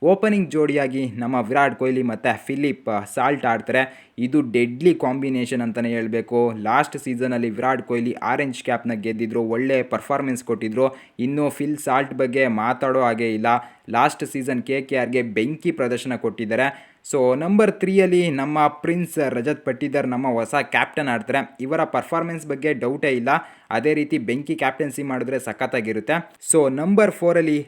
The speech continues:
ಲಿಯಾಮ್ ಲಿವಿಂಗ್ಸ್ಟೋನ್ ಬಂದ್ರೆ ಚೆನ್ನಾಗಿರುತ್ತೆ. ಬಿಗ್ ಹಿಟ್ಟರ್ ಅಂತಾನೆ ಹೇಳ್ಬೇಕು, ಬೌಲಿಂಗ್‌ನು ಕೂಡ ಎಫೆಕ್ಟಿವ್ ಆಗಿ ಮಾಡ್ತಾರೆ. ಪಕ್ಕಾ ನಮ್ಮ ಆರ್ ಸಿ ಬಿ ಜೆರ್ಸಿಲಿ ಇವರು ನೆಕ್ಸ್ಟ್ ಲೆವೆಲ್ ಮ್ಯಾಚ್ ವಿನ್ನಿಂಗ್ ಪರ್ಫಾರ್ಮೆನ್ಸ್ ಕೊಡ್ತಾರೆ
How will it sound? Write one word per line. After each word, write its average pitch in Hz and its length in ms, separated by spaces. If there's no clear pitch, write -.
ಲಿಯಾಮ್ 151 420
ಲಿವಿಂಗ್ಸ್ಟೋನ್ 139 680
ಬಂದ್ರೆ 127 300
ಚೆನ್ನಾಗಿರುತ್ತೆ. 117 1040
ಬಿಗ್ 165 320
ಹಿಟ್ಟರ್ 175 260
ಅಂತಾನೆ 156 320
ಹೇಳ್ಬೇಕು, 131 520
ಬೌಲಿಂಗ್‌ನು 143 580
ಕೂಡ 151 140
ಎಫೆಕ್ಟಿವ್ 143 520
ಆಗಿ 131 180
ಮಾಡ್ತಾರೆ. 120 640
ಪಕ್ಕಾ 196 680
ನಮ್ಮ 135 240
ಆರ್ 147 260
ಸಿ 160 260
ಬಿ 151 160
ಜೆರ್ಸಿಲಿ 131 520
ಇವರು 127 200
ನೆಕ್ಸ್ಟ್ 120 460
ಲೆವೆಲ್ 131 400
ಮ್ಯಾಚ್ 120 340
ವಿನ್ನಿಂಗ್ 135 280
ಪರ್ಫಾರ್ಮೆನ್ಸ್ 127 500
ಕೊಡ್ತಾರೆ 127 680